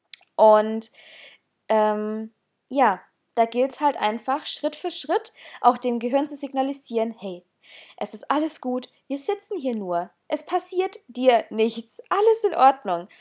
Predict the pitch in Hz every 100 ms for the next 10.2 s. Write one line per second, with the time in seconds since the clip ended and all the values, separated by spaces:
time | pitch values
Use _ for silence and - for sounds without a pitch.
0 | - - - - 233 302 262 - 262 -
1 | 269 - 370 370 311 466 _ - 254 262
2 | 269 285 269 - _ - - 269 254 247
3 | 240 240 247 - 311 339 - 220 190 185
4 | 202 214 208 226 - 226 226 214 - -
5 | - - 196 226 - 294 381 233 - 196
6 | 185 - 220 _ 320 494 392 - - 160
7 | 165 170 170 - - - - - - 220
8 | 247 262 269 - 339 330 330 302 247 262
9 | 226 - - 349 - 269 269 277 - -
10 | - -